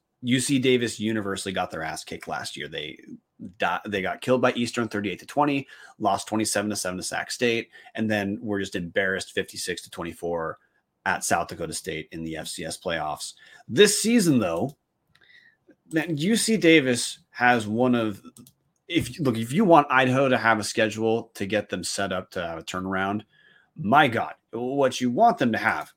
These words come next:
is U C Davis's se-, U C Davis's schedule.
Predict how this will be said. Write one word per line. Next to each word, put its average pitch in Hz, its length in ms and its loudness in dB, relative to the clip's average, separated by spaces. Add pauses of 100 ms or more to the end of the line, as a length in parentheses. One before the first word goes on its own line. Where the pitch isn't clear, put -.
is 110 220 -4
U 110 100 -2
C 101 220 -8
Davis's 90 520 -8
se-, 85 280 -12 (240)
U 113 180 -2
C 104 200 -4
Davis's 85 420 -8
schedule. 78 500 -10